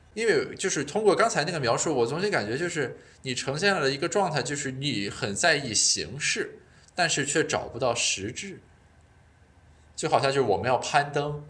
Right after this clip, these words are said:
我们要努力，我们要变成更好的自己。呃，就这个是架子是有的，啊，姿态是有的，态度也是很坚定的，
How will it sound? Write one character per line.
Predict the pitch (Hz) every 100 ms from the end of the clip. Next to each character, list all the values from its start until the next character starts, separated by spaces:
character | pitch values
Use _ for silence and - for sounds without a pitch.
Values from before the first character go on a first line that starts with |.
| -
我 | 98 98
们 | 120
要 | 127
努 | 113 78
力， | 110 113 - -
我 | 110 98
们 | 110
要 | 117
变 | 139 117
成 | 104 101
更 | 107 139
好 | - 69
的 | -
自 | - 135
己。 | - - - - _ - _ _ _ _ _ _ _
呃， | -
就 | 101 113
这 | 139
个 | 120
是 | - 120
架 | - 170 113
子 | 98
是 | 101
有 | 87 -
的， | - - - _ _
啊， | -
姿 | - 131
态 | 123 139
是 | 101 98
有 | -
的， | -
态 | - 135
度 | 107 92
也 | 78
是 | 101
很 | 101
坚 | - 85
定 | 95 95
的， | -